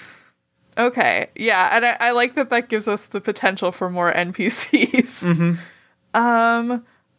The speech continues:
Speaker 1: I'm gonna say that a drawback in this not a Wawa is that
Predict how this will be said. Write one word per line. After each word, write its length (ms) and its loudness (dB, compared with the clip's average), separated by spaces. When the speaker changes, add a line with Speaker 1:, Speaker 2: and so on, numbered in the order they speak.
Speaker 1:
I'm 220 2
gonna 240 0
say 720 2
that 400 2
a 140 0
drawback 880 2
in 280 -4
this 280 -4
not 580 2
a 100 2
Wawa 720 0
is 260 -6
that 500 2